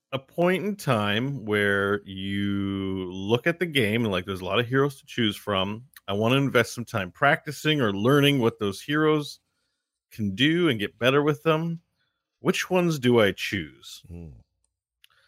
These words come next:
Speaker 1: We all know that metas come and go, but generally speaking, I think it's been stable for a little while. And I thought, you know, with the holidays coming up and we're probably not gonna get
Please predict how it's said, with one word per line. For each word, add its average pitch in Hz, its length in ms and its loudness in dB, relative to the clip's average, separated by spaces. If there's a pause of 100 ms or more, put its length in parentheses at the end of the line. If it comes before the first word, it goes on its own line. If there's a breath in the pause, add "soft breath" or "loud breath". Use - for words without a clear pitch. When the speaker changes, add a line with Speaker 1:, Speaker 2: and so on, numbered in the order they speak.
(240 soft breath)
Speaker 1:
We 120 140 2
all 160 100 6
know 135 240 8
that 120 200 4
metas 110 360 0
come 110 320 -2
and 123 140 -2
go, 101 260 0
but 98 140 -6
generally 131 480 -2
speaking, 104 520 -6
I 95 80 0
think 117 220 -6
it's 139 160 -6
been 131 200 -2
stable 160 440 0
for - 160 -6
a 98 60 -2
little 92 240 -4
while. 90 360 -4
And 123 100 -4
I 117 40 2
thought, 135 400 2
you 202 80 -4
know, 156 140 2
with 160 180 -2
the 139 60 0
holidays 156 420 4
coming 127 300 2
up 139 160 4
and 117 100 -2
we're 113 80 0
probably 165 320 -2
not 156 140 0
gonna 131 160 2
get 110 180 0